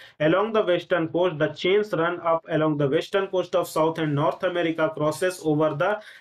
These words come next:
Aleutian Islands in Alaska, ठीक है? इन सभी जगहों से वो पास आउट होता है और इंपॉर्टेंट प्लेसेस है, are the some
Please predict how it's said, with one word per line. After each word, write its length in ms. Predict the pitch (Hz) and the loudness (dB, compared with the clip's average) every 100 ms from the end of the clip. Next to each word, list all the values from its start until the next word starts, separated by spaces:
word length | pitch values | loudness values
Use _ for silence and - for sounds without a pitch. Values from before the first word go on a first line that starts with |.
| - | 0
Aleutian 540 | 156 180 175 190 185 165 | 2 2 2 0 2 0
Islands 440 | 160 160 165 156 190 | 0 0 -2 0 0
in 100 | 202 160 | 0 0
Alaska, 500 | 147 139 123 131 117 117 _ | 2 2 -2 -4 -4 -6 _
ठीक 200 | - 175 190 | -4 0 0
है? 160 | 196 190 _ _ _ _ _ _ _ - | 0 -4 _ _ _ _ _ _ _ -4
इन 160 | 170 170 | -2 0
सभी 300 | 170 156 156 | 0 2 2
जगहों 280 | 151 143 151 | 2 2 0
से 100 | 147 | 0
वो 240 | 151 226 233 - _ _ _ _ _ _ - | 2 0 -2 -8 _ _ _ _ _ _ 0
पास 280 | 156 - - - - | 0 0 -6 -20 -4
आउट 260 | 147 202 208 | 2 2 2
होता 320 | 147 147 175 170 | 0 0 0 2
है 100 | 170 | 2
और 140 | 160 | 0
इंपॉर्टेंट 540 | 151 151 156 196 190 - | -2 -2 0 0 -4 0
प्लेसेस 480 | 160 165 196 190 | 0 2 0 0
है, 180 | 175 175 - - - | 0 -2 -6 -20 -2
are 140 | 160 160 | 0 2
the 60 | 165 | 0
some 180 | 170 180 | 0 0